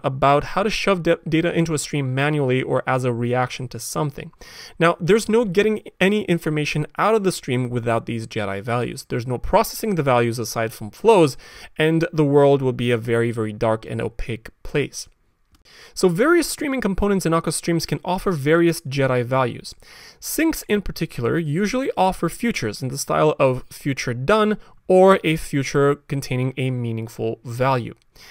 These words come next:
So this will often allow you to combine the values inside the streams into one and tell if or when the stream has finished. Some flows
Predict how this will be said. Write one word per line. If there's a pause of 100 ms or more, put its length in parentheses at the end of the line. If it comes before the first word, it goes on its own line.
(260)
So
this
will
often
allow
you
to
combine
the
values
inside
the
streams
into
one
and
tell
if
or
when
the
stream
has
finished. (520)
Some
flows